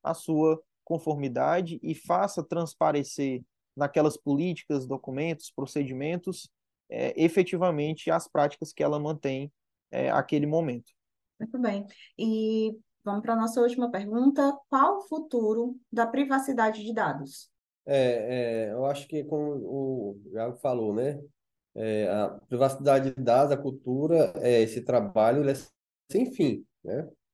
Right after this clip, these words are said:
Speaker 3: Ele tem um início, certo? Não é que você fez a implementação que não. Então, eu fiz a implementação, a empresa, algum público, acabou não. Até porque há uma rotatividade de funcionário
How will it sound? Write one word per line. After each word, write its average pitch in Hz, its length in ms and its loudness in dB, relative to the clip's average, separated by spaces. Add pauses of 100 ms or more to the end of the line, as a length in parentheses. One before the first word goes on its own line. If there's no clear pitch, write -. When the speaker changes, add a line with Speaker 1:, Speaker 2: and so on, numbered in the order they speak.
Speaker 3:
Ele 113 100 -4
tem 131 140 2
um 190 80 6
início, - 480 -2 (720)
certo? 110 380 -6 (300)
Não 123 120 -2
é 180 180 4
que 190 100 -12
você 147 180 -6
fez 127 140 -4
a - 20 0
implementação 120 560 0
que - 100 -2
não. 123 120 2
Então, 110 140 -2
eu 104 60 -4
fiz 117 120 -4
a - 20 -6
implementação, 131 640 2
a 143 40 4
empresa, 139 420 0 (200)
algum 123 340 -2
público, 160 580 -6 (340)
acabou 123 380 2
não. 170 140 6
Até 143 180 6
porque 233 580 2 (280)
há 185 100 4
uma 220 120 8
rotatividade 202 720 4
de 208 160 -2
funcionário 214 640 2